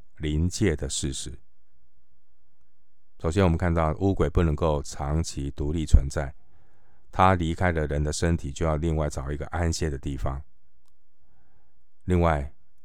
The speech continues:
我们也看到耶稣的大权柄，如果没有主耶稣的允许，鬼也不能够随便的行动。经文我们看到猪，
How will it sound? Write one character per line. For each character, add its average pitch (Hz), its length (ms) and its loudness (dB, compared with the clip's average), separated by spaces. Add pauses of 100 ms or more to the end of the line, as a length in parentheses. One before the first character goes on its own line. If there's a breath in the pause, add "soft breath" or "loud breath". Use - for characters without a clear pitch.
(160)
我 78 120 -2
们 82 120 4
也 76 80 2
看 78 220 0
到 71 260 -2 (1300)
耶 95 160 6
稣 87 220 4
的 73 280 -2 (320)
大 82 220 2
权 69 320 10
柄， - 180 -6 (1000)
如 107 180 6
果 101 120 8
没 95 160 6
有 90 120 6
主 80 140 0
耶 80 140 4
稣 87 180 2
的 80 140 2
允 73 200 2
许， - 300 -2 (460)
鬼 78 260 4
也 76 160 0
不 87 140 4
能 73 100 2
够 78 100 0
随 69 200 6
便 71 160 0
的 67 80 -2
行 65 240 -6
动。 69 200 -2 (2000)
经 135 180 8
文 120 140 12
我 87 40 10
们 82 100 8
看 95 180 4
到 90 140 4
猪， 113 440 6